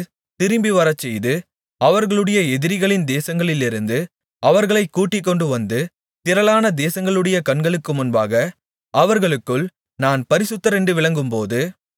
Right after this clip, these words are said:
தங்களை அந்நிய தேசங்களிடத்தில் சிறைப்பட்டுப் போகச்செய்த நான், தங்களில் ஒருவரையும் அங்கே அப்புறம் வைக்காமல், தங்களை தங்களுடைய சொந்த தேசத்திலே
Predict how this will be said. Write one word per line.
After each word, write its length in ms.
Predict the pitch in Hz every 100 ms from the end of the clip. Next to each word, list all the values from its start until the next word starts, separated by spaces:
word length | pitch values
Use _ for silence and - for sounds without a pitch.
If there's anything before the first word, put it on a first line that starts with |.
| _
தங்களை 420 | 147 151 135 127 165 - _ _ -
அந்நிய 380 | 160 233 226
தேசங்களிடத்தில் 880 | 175 156 175 180 180 147 131 120 156 - _ _
சிறைப்பட்டுப் 600 | - 196 226 - 196 214 -
போகச்செய்த 580 | 160 170 160 139 113 113 143 - _ -
நான், 360 | 117 117 113 170 _ _ _ -
தங்களில் 460 | 175 208 226 220
ஒருவரையும் 640 | - 147 185 202 196 208 190
அங்கே 340 | 131 143 139
அப்புறம் 420 | - 127 151 135
வைக்காமல், 600 | 120 147 156 160 113 117 175 _ _ -
தங்களை 400 | 147 175 151 127 180 _ -
தங்களுடைய 600 | 151 196 220 208 208 208
சொந்த 340 | 160 151 185
தேசத்திலே 600 | 147 143 - - 110 110